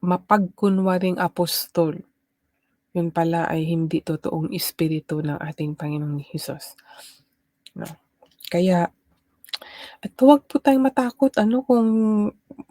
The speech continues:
pag-aralan natin ito, mas maganda talaga na meron tayong alam tungkol po sa espiritu dahil hindi mo na alam, nalinlang ka na pala.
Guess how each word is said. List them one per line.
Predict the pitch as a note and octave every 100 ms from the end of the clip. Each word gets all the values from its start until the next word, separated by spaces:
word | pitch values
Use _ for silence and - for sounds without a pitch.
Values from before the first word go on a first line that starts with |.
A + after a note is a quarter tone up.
| _ _ _ G3+
pag-aralan | F3+ G3+ G#3+ A3 A3
natin | G#3 G3+ F#3+
ito, | G3+ C4
mas | A3 -
maganda | G3+ G3+ G#3 G#3+ G#3
talaga | G#3 G#3+ G#3 F#3 F3+ F#3 _ -
na | G#3+ G#3+
meron | A3 A3
tayong | G#3 G#3+ G3+
alam | G3 F#3+ F#3+
tungkol | F#3+ G3+ G3 G3
po | F#3
sa | F#3 -
espiritu | F3+ - F#3 F3+ F3 C4
dahil | G3+ G3+ G#3 A3 G#3 - _ _ _ _ _ _ _ _ _ _ _ -
hindi | A#3 A3+
mo | A3+ A3+
na | G#3
alam, | G3+ A3 B3 A#3 G#3
nalinlang | G3 G3 F#3+ G3+ G#3 G3+
ka | G#3
na | F#3+
pala. | F3+ G#3 A3 A#3 G3+